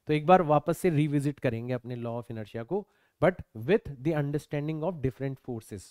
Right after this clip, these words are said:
आज से पहले हमें नहीं पता था, उस टाइम पर मैंने फोर्सेस खुद ने दे दिए थे आपको जब मैंने law of inertia पढ़ाया था। अब फोर्सेस भी आप रिकॉग्नाइज करोगे तो और मजा आएगा आपको, ठीक है? फिर हम सूडो फोर्सेस के बारे में बात करेंगे, मतलब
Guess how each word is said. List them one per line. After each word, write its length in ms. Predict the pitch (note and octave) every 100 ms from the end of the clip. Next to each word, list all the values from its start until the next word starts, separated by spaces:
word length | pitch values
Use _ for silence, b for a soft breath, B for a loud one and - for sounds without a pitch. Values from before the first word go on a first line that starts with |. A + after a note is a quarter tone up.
| _ _ _ _
आज 140 | A2+ A#2
से 140 | D3
पहले 200 | C#3+ D3
हमें 160 | D3+ D#3
नहीं 120 | G3
पता 260 | F#3+ F3
था, 140 | E3 D3+ _ _ _ -
उस 140 | C3 -
टाइम 180 | C#3+
पर 100 | D3+
मैंने 180 | D3 D#3
फोर्सेस 420 | D3 C#3+ C#3 D#3
खुद 240 | - C#3+ C3+
ने 160 | E3
दे 120 | F#3+ F3
दिए 180 | E3 D#3
थे 100 | D#3+
आपको 280 | D3+ -
जब 140 | C#3+ C#3+
मैंने 200 | C#3+ C#3+
law 180 | C3 C3
of 80 | C3
inertia 320 | B2+ - B2
पढ़ाया 200 | A#2 A#2+
था। 120 | E3 b b b -
अब 220 | G#3 F3 C3+ _ -
फोर्सेस 400 | D#3 - E3 D#3
भी 140 | F#3 -
आप 240 | B2+ C3 C3+
रिकॉग्नाइज 560 | B2 A#2 A2 A#2 A2+
करोगे 280 | - G#2 A2+
तो 140 | C3 -
और 160 | C#3+ C#3
मजा 280 | B2 A2+
आएगा 220 | A2 G#2 G#2
आपको, 220 | - A2
ठीक 180 | D3 F3
है? 80 | - b b b b -
फिर 100 | G#3+
हम 140 | A3
सूडो 360 | - F#3+ F#3 A3
फोर्सेस 400 | F#3 F#3 G3 -
के 100 | G3
बारे 220 | F#3 F3
में 140 | F3+
बात 240 | D#3 D#3 -
करेंगे, 300 | C#3+ C#3+ F3
मतलब 380 | D#3+ F3 F3+